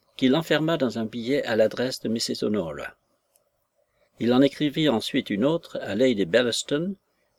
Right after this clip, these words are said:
contenant l'excuse dont nous venons de parler, et reçut bientôt à cette dernière la réponse suivante. « Je suis vivement contrarié en pensant que je ne pourrai vous voir ici cet après-midi,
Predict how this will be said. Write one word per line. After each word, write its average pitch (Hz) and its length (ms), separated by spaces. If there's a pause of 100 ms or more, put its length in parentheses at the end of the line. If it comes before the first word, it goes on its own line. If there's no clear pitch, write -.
(160)
contenant 160 360
l'excuse 131 720
dont 123 180
nous 127 120
venons 117 300
de 110 40
parler, 95 460 (920)
et 104 100
reçut 135 300
bientôt 120 580
à - 80
cette - 260
dernière 120 680
la - 120
réponse 131 400
suivante. « 87 580 (1200)
Je - 180
suis 160 220
vivement 170 520
contrarié 160 720 (420)
en 165 120
pensant 156 480
que 123 100
je 120 120
ne 127 100
pourrai 123 260
vous 113 140
voir 120 280
ici 117 320
cet - 220
après-midi, 110 560